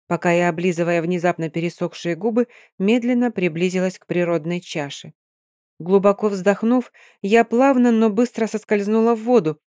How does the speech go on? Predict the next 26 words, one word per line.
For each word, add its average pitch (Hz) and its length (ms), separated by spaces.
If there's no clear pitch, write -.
едва 175 320
не 180 140
уйдя 180 240
с 170 60
головой, 185 480
не 165 120
рассчитав, 170 500
что - 140
до 180 160
дна 214 260
так 202 220
далеко. 214 480
Меня 262 260
осторожно 254 500
поймали 226 460
за 208 140
плечи, 233 400
вытягивая 202 600
наверх 202 440
и 214 100
придерживая, 214 680
пока 190 300
не 190 120
отдышалась. 185 720
«Тут 190 240
мельче», 185 580